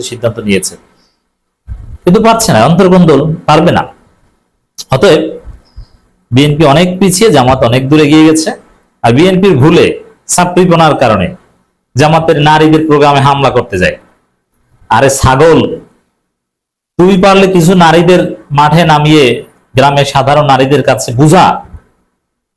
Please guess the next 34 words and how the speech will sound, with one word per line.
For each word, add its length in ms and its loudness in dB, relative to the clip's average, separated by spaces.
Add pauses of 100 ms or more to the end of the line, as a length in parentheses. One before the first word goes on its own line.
(400)
যে 140 -2
আমরা 200 0
জিয়াউর 320 2
রহমানের 400 0
দল, 180 2 (500)
আম-, 280 0 (100)
আমাদের 320 2
কাছে 220 -2
আপনারা 340 0
নিরাপদ, 360 0 (200)
আমরা 300 -2
চাঁদাবাজি 540 0
করব 200 2 (120)
না, 80 2 (540)
আমরা 180 2
ক্ষমতা 380 -2
আসলে 260 -4
ঠিক 180 -2
হয়ে 160 2
যাব, 120 0 (580)
আমরা 220 0 (120)
বড় 160 2
দল, 220 2 (720)
অনেকে 300 0
চাঁদাবাজি 540 0
করে, 160 2 (220)
কিন্তু 240 -4
ক্ষমতা 320 -2
আসলে 200 -2
এদেরকে 260 0
আমরা 260 0
জেলে 180 2
দিব। 160 2 (1160)
তারেক 220 0